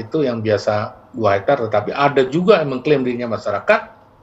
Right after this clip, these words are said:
tapi membuka hutan negara dengan cara membakar sampai dengan ratusan hektar.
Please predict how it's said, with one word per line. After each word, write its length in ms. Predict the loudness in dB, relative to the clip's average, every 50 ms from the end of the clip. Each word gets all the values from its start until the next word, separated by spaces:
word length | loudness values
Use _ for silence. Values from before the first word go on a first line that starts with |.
| _ _ _ _
tapi 300 | _ -2 -2 -2 -2 -4 -6
membuka 560 | -6 -8 -8 -4 -4 -4 -2 0 2 2 2
hutan 300 | 2 0 -4 -4 -4 -4
negara 400 | -4 -2 -2 0 2 2 0 0
dengan 180 | -2 -6 -8 -8 -8
cara 160 | -8 -8 -8
membakar 500 | -8 -10 -6 -4 -4 -4 0 0 0 0 0 -2 -8 -14 -20 -20 -20 _ _
sampai 340 | -10 -8 -8 -6 -4 -4 -4
dengan 220 | -4 -6 -8 -10 -12
ratusan 460 | -14 -16 -18 -20 -20 -18 -16 -16 -16
hektar. 480 | -18 -20 _ -14 -14 -14 -14 -16 -20